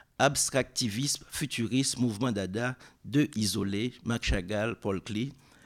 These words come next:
Sept, Mallarmé, Rimbaud. Huit, Les prix surréalistes,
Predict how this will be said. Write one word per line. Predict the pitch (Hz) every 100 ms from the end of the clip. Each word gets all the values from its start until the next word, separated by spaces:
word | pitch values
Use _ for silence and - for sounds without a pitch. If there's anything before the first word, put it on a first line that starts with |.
| - -
Sept, | - 123 147 - 117
Mallarmé, | 135 139 120 113 123 127 -
Rimbaud. | 101 101 98 107 139 - - - -
Huit, | 110 131 180 - - -
Les | 110
prix | - 160
surréalistes, | - 135 104 95 92 123 -